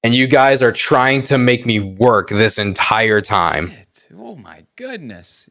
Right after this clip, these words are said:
Speaker 2: Yeah.
Speaker 1: Yeah. And, and the worst part about it is too, in almost the entire summer that I was there, they were dangling a manager's position above my head.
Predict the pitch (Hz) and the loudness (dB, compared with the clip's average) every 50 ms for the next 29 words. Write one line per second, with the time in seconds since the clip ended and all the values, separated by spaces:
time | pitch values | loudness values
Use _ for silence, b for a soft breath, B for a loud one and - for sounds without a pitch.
0 | _ - 170 220 320 240 180 120 101 90 _ _ _ _ _ _ _ _ - 139 | _ -18 -16 -12 -10 -10 -10 -10 -12 -18 _ _ _ _ _ _ _ _ 0 2
1 | 170 190 160 110 - _ _ _ _ _ _ - 160 160 160 - - 139 151 151 | 2 2 2 -2 -6 _ _ _ _ _ _ -2 0 0 0 -2 0 0 0 4
2 | 143 147 135 127 117 127 135 151 165 - - - 175 151 123 101 101 104 113 123 | 4 2 2 4 4 4 4 4 4 0 0 0 2 2 4 4 4 4 4 4
3 | - 101 104 110 110 - - - 95 95 101 113 123 123 B B B B B B | 2 2 0 0 0 -4 -6 -2 0 2 2 2 0 -2 B B B B B B
4 | _ _ - 123 123 123 120 110 - - 123 139 160 165 - - 139 135 120 107 | _ _ -2 0 0 0 -2 -4 -4 0 0 2 2 2 0 0 0 0 0 0
5 | - - - 101 104 117 123 110 - - 92 95 107 110 104 101 98 98 98 98 | -2 -2 0 0 2 2 0 0 0 -2 0 2 2 4 4 4 4 4 4 2
6 | 95 90 85 87 82 87 101 117 117 _ _ _ _ _ _ _ _ _ _ _ | 0 2 2 2 2 2 2 0 -4 _ _ _ _ _ _ _ _ _ _ _
7 | _ _ _ _ _ _ _ _ - - - _ _ _ _ _ _ _ _ - | _ _ _ _ _ _ _ _ -20 -20 -20 _ _ _ _ _ _ _ _ -2
8 | 113 120 135 143 151 156 147 131 113 107 - 104 113 123 123 104 104 95 92 90 | 2 2 4 4 6 4 4 2 0 0 0 0 2 2 2 2 2 0 2 0
9 | 87 90 90 92 95 98 101 104 107 107 104 95 98 92 87 - - 98 82 87 | 0 0 -2 -2 -2 0 0 2 2 2 0 0 0 -2 -2 -2 -4 -4 0 0
10 | 90 90 - 101 90 87 80 85 82 78 82 78 73 76 - 71 65 - 67 | 0 0 0 0 0 0 2 2 0 0 0 -2 -2 0 0 0 0 -2 -4